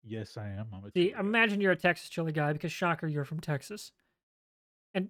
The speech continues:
Speaker 2: that, of course, for the audience, meaning basically no beans.
Speaker 1: Right.
Speaker 2: Which is the best way to do chili, in my opinion.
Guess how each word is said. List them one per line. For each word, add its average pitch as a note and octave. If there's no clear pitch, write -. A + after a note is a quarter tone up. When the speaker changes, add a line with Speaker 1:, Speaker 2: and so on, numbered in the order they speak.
Speaker 2:
that, F3+
of D#3
course, D#3
for -
the D3
audience, C#3+
meaning D#3
basically E3
no D3
beans. E3
Speaker 1:
Right. F2+
Speaker 2:
Which D#3+
is F#3
the F3+
best D#3+
way E3+
to F3
do F3+
chili, A3
in A3
my A3+
opinion. G3+